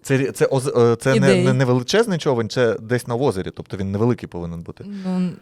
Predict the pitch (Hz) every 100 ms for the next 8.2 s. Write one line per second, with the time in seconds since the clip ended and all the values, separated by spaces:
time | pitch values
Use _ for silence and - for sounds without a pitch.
0 | _ _ - 147 151 139 170 156 143 123
1 | 127 127 - - 127 113 110 92 - 113
2 | 113 98 - 92 92 90 87 87 202 202
3 | 202 202 180 202 208 190 165 156 220 233
4 | 175 170 180 165 165 - 180 160 175 165
5 | 160 156 - - 165 160 160 - 160 156
6 | 156 - 214 190 165 156 160 156 156 156
7 | 160 - 151 151 151 _ 151 151 _ 151
8 | 147